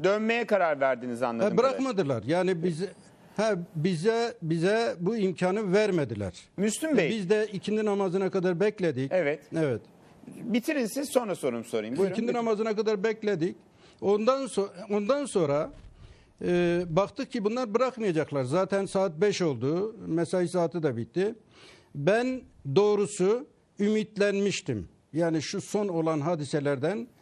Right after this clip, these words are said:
Speaker 2: bu memlekette artık Allah'ın izniyle bir hak ve hukuk tahakkuku olacaktır diye ümitlenmiştim. Ve bütün arkadaşlarım da benim gibi düşünüyorlardı.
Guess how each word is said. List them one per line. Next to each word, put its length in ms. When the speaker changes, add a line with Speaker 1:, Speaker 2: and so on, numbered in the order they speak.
Speaker 2:
bu 260
memlekette 680
artık 380
Allah'ın 380
izniyle 640
bir 220
hak 380
ve 100
hukuk 440
tahakkuku 580
olacaktır 680
diye 180
ümitlenmiştim. 840
Ve 280
bütün 260
arkadaşlarım 640
da 120
benim 200
gibi 220
düşünüyorlardı. 880